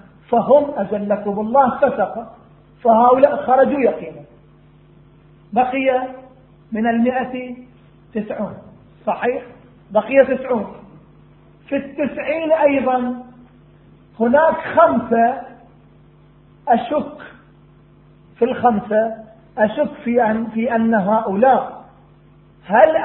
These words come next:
أيضا يدخلون تحت الفاسق؟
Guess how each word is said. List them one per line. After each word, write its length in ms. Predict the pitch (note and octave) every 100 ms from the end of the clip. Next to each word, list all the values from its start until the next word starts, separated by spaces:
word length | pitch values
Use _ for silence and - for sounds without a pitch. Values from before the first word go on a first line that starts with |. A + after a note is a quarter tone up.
| C4
أيضا 420 | C4+ A#3 A3 F#3 C3+ - - _ _ _ _ -
يدخلون 1080 | A3 G3+ - A3+ A#3 C#4+ D4 A3+ E3+ - - - _ - _ _ -
تحت 380 | C#4+ - - C4+
الفاسق؟ 760 | C4 A3+ A#3+ B3+ C4 - C4+